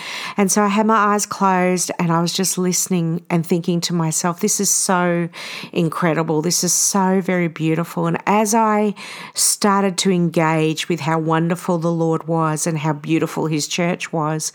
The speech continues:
very unexpectedly, my mouth opened and I began for the very first time to speak in tongues.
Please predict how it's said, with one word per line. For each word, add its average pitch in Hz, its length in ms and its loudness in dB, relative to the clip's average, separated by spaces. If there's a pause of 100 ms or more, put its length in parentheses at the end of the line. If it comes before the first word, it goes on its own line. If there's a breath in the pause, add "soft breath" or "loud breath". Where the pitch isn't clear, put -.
(720 loud breath)
very 202 520 2
unexpectedly, 170 1200 -2
my 165 240 0
mouth 160 420 0
opened 160 680 -2 (140)
and 160 160 2
I 156 180 2
began 160 600 0
for 170 160 -2
the 156 100 -2
very 156 220 0
first 156 320 -4
time 156 300 0
to 185 120 -2
speak 147 400 -2
in 143 120 -2
tongues. 139 440 -2